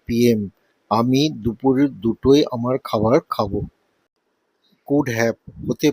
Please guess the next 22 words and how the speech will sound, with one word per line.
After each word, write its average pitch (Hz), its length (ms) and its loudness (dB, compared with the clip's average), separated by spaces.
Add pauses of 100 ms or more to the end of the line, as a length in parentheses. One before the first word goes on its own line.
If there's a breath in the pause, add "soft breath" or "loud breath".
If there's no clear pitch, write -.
পারতো, 107 500 -6 (220)
"I 123 160 0
could 139 420 -4
have 139 200 0 (140)
won 127 140 0 (100)
the 147 120 2
match 127 360 -2 (420)
if 147 240 -2
I 123 140 2 (140)
had 147 120 -2 (180)
more 151 120 0
practice"। 110 600 -4 (120)
যদি 127 360 0
আমি 143 280 0 (340 soft breath)
বেশি 123 240 2
প্র্যাকটিস 135 480 0
করতাম, 170 500 0
ম্যাচটা 127 440 0 (240)
জিততে 117 420 -4
পারতাম। 104 460 -6 (960)
উড 123 260 -2
হ্যাভ 110 280 0